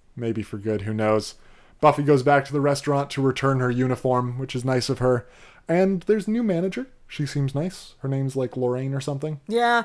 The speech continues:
Speaker 1: Yeah.
Speaker 2: She seems more normal than <laughs> Manny.
Speaker 1: A lot more
Speaker 2: Which is
Speaker 1: normal.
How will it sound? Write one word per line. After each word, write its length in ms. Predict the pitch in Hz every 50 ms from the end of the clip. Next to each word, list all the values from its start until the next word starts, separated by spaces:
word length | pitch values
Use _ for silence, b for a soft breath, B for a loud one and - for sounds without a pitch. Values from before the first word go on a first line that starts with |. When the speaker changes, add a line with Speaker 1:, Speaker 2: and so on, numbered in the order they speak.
| - - _ _ _ -
Speaker 1:
Yeah. 160 | 175 170 165 160
Speaker 2:
She 180 | - - 262
seems 320 | - - 320 349 359 311 233
more 340 | 214 202 196 196 196 190 185
normal 520 | 175 170 160 160 151 147 147 147 147 151
than 240 | 139 135 131 131 131
<laughs> 0 |
Manny. 480 | 165 190 - - 208 175 - - 247 214
Speaker 1:
A 60 | 156
lot 400 | 135 131 131 131 123 120 113 117
more 180 | 113 107 107
Speaker 2:
Which 120 | - 254 262
is 120 | 302 285
Speaker 1:
normal. 80 | 262